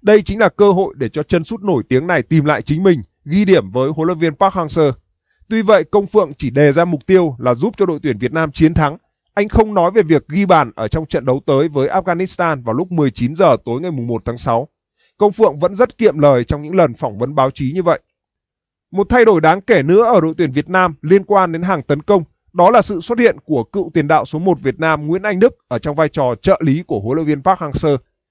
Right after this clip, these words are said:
Sự xuất hiện này được dự báo là sẽ giúp cho khâu ghi bàn của đội tuyển Việt Nam được cải thiện khi mà anh Đức có thể truyền đạt kinh nghiệm cho các đàn em. Quý vị và các bạn hãy để lại những bình luận của mình ở phía dưới video này. Dòng Vàng Bóng Đá xin cảm ơn những bình luận của quý vị và các bạn.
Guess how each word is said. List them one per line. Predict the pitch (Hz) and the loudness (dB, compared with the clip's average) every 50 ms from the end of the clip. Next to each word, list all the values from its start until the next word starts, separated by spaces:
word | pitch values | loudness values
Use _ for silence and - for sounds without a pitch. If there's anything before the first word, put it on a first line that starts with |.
| _ _ _ _ | _ _ _ _
Sự | - - 202 180 175 | -10 -4 -4 -4 -2
xuất | - 240 247 | 0 0 0
hiện | 247 233 175 156 | 2 2 0 0
này | 165 156 147 135 123 - | 0 0 0 -2 -2 -2
được | 147 139 131 | -4 -4 -2
dự | 156 196 175 | -2 -4 -2
báo | 180 156 139 143 170 | 2 2 4 4 4
là | 185 165 139 | 2 -2 -4
sẽ | - 160 120 | -4 -8 -8
giúp | 160 220 262 - - | -6 -6 -8 -6 -4
cho | 196 165 | -6 -4
khâu | - 190 190 185 | -2 0 -2 0
ghi | 160 175 180 170 | 0 -2 -2 0
bàn | 165 151 135 113 107 | 2 2 2 0 -4
của | - 107 | -8 -10
đội | 113 120 107 - | -10 -8 -6 -6
tuyển | 147 113 104 | -6 -6 -4
Việt | 120 - - | -6 -6 -4
Nam | 160 156 151 143 139 | -4 -4 -4 -2 -4
được | 123 - - | -6 -4 -4
cải | 131 113 104 | -4 -2 0
thiện | - 160 160 - _ _ _ _ _ _ _ _ | 2 0 0 0 _ _ _ _ _ _ _ _
khi | - 214 214 202 | -2 -2 -2 0
mà | 180 147 | 0 -2
anh | 117 - 185 196 | -2 -2 0 0
Đức | 233 254 - | 0 0 0
có | 160 | -4
thể | 165 - 160 107 | -6 -4 -6 -6
truyền | - - 180 165 151 | -4 0 2 2 2
đạt | 151 143 135 - - | 2 0 -2 -2 -4
kinh | 170 165 | -4 -2
nghiệm | 165 170 156 - _ | -2 -2 -2 -4 _
cho | - 151 139 | -8 -8 -6
các | - - 160 156 | -4 -4 -2 -2
đàn | 135 117 | -2 0
em. | 131 139 120 - _ _ _ _ _ _ _ _ _ _ _ _ _ _ _ _ _ _ | 0 -2 -4 -6 _ _ _ _ _ _ _ _ _ _ _ _ _ _ _ _ _ _
Quý | - 208 240 | -4 -2 0
vị | 233 277 240 | 0 2 2
và | 196 - | 2 2
các | - 233 | 2 2
bạn | 226 226 208 156 | 4 4 2 2
hãy | 160 175 196 196 | 0 -4 -4 0
để | 226 226 165 131 | 2 2 2 4
lại | 139 151 156 131 143 | 2 2 0 0 -2
những | 165 190 214 | -6 -4 -4
bình | 208 175 151 | -2 -2 0
luận | 160 147 127 | -2 -2 -2
của | - 135 | -4 -4
mình | 123 147 151 139 | -2 0 -2 -2
ở | 135 110 127 117 | -2 -4 -4 -4
phía | - 143 | -4 -6
dưới | 135 120 143 143 165 | -4 0 0 0 0
video | 170 196 185 175 170 | 0 0 -2 -2 -2
này. | 160 147 127 98 - _ _ _ _ | -2 -2 -4 -4 -6 _ _ _ _
Dòng | - 139 165 165 | -4 -4 -2 2
Vàng | 175 170 160 | 2 2 0
Bóng | 165 165 165 | 0 -2 0
Đá | 165 156 165 185 | 0 0 0 -2
xin | - - 185 | -4 -8 -10
cảm | 165 - 170 127 101 117 | -4 0 0 0 0 2
ơn | 160 165 160 156 | 0 0 0 0
những | 147 151 175 | -4 -8 -4
bình | 196 180 151 | -4 -2 0
luận | 143 160 147 - | 0 0 -2 -2
của | - - 113 | -6 -10 -8
quý | - 151 160 | -6 -6 -4
vị | 175 202 170 | -4 -4 -4
và | 135 131 | -4 -4
các | - 170 | -2 0
bạn. | 175 175 151 | 0 0 0